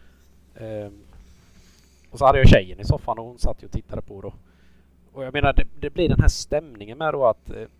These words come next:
ja, jag kan ju berätta lite då, man, man spelar en, eh, man, eh, vars fru har varit borta i tre år,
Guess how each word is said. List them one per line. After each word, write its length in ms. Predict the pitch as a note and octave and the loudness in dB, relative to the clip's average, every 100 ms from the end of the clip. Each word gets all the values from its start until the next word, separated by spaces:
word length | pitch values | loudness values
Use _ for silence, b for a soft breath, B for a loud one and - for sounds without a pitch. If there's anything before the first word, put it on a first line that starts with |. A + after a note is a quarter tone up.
| _ _ _ _ _ | _ _ _ _ _
ja, 100 | - | -16
jag 80 | - | 8
kan 80 | - | 8
ju 40 | |
berätta 380 | - D3 - A2+ | 10 10 10 6
lite 200 | B2 C#3 | -6 -4
då, 100 | B2 | -6
man, 180 | A#2+ B2+ | -6 -10
man 140 | B2+ B2+ | -12 -16
spelar 480 | - C#3+ A#2+ G#2+ G#2+ | -8 -6 -2 -2 -2
en, 120 | G#2+ | -8
eh, 140 | G#2 - - - A#2 | -16 -16 -20 -20 -10
man, 320 | A2 G#2+ E3+ D#3 - - - | -6 -6 -8 -10 -10 -12 -18
eh, 180 | A2+ G#2+ - - - - - - | -16 -16 -20 -20 -20 -20 -20 -8
vars 340 | A#2+ G#2 - | -2 -2 -2
fru 360 | - - A2+ B2 E3+ | -12 -10 -8 -6 -6
har 140 | C#3+ | -2
varit 440 | C3 - _ - - | -2 -4 _ -14 -10
borta 380 | C#3 - - | -10 -12 -16
i 60 | G2 | -4
tre 300 | - G#2 F#2+ | -2 -2 -6
år, 200 | G2+ | -18